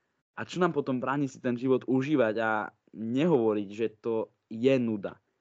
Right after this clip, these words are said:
Pretože to reálne nie je žiadna nuda. A tu teda nie je žiaden dôvod na to, aby sme my boli nenaplnení životom. Užívajme si prítomný okamih, majme sa radi, meňme svoje okolie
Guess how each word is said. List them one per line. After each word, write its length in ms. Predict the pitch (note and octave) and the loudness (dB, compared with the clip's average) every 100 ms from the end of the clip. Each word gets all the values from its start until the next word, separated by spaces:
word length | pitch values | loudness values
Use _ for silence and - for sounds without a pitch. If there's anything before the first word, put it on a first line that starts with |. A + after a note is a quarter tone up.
| - | -12
Pretože 320 | G#2 B2 B2+ | -6 -4 0
to 80 | C3 | 0
reálne 400 | C3+ C3+ C3 B2 | 2 2 2 0
nie 320 | A#2+ B2+ B2+ | 0 2 2
je 160 | A2+ | 2
žiadna 240 | B2 B2+ A2+ | 2 2 -2
nuda. 320 | A2 A2+ A#2+ A#2 _ _ _ _ _ _ _ _ _ _ - | 0 0 -2 -6 _ _ _ _ _ _ _ _ _ _ -14
A 80 | G#2+ | -8
tu 160 | B2 | -6
teda 240 | A#2 A#2+ A#2 | -4 -2 0
nie 280 | A#2 A#2+ A#2+ | 2 0 0
je 200 | G#2+ B2+ | -2 -4
žiaden 400 | C#3+ D3 C3+ - | 0 0 0 -4
dôvod 400 | A2+ A2+ A#2+ A#2+ | -6 0 2 4
na 160 | A2 A2+ | 2 -2
to, 160 | - A2+ | -2 0
aby 160 | A2 | 0
sme 160 | A2 A2 | -2 -2
my 180 | A2+ A#2 - - | 0 -2 -4 -12
boli 400 | G2+ A#2 A2+ G2+ | 0 2 2 2
nenaplnení 800 | A#2 D3 C3+ - A2 G#2 G2+ F#2 | 2 2 0 0 0 0 -4 -6
životom. 480 | G#2+ G2+ G2+ F2 - _ _ _ _ - | -8 -8 -8 -12 -14 _ _ _ _ 0
Užívajme 480 | C3 C#3 C#3 B2+ A#2+ | 2 6 4 4 0
si 80 | B2 | -4
prítomný 480 | - B2 C3 B2 A2+ | -6 -2 -2 0 -2
okamih, 480 | A#2 C3 C#3 C#3 - _ _ _ _ _ _ A2 | 0 -2 -2 -4 -8 _ _ _ _ _ _ -4
majme 320 | B2 C3+ C3 | -2 0 -2
sa 160 | A2+ | -2
radi, 400 | A#2 A#2 C3 C3+ - _ | -2 0 0 -2 -4 _
meňme 400 | G#2+ A#2+ D3+ D#3 | -2 2 2 2
svoje 240 | - A#2 | 2 4
okolie 560 | A2+ A#2 B2 A#2 A#2 A#2 | 6 4 0 4 4 4